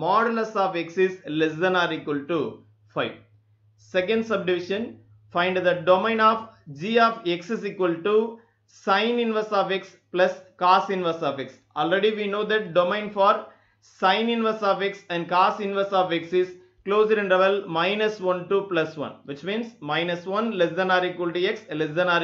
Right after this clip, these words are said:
equal to plus one. That's why the domain of g of x, sine inverse of x plus cos inverse of x is also closed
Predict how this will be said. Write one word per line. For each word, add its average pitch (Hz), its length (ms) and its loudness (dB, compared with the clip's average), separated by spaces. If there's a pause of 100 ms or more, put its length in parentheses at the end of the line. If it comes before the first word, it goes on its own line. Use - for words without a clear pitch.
equal 165 240 -4
to 160 40 -4
plus 151 340 -4
one. 160 200 -2 (440)
That's 151 380 -6
why 196 100 4 (480)
the 151 80 -2
domain 185 380 2
of 208 340 -2
g 180 140 2
of 175 180 2
x, 180 240 -4 (240)
sine 190 240 0
inverse 190 420 -2
of 180 100 -2 (100)
x - 120 -12 (120)
plus 175 180 -2 (160)
cos 180 300 2
inverse 185 320 0
of 170 180 -4
x - 180 -16
is 165 240 -6
also 202 480 0 (460)
closed 185 240 0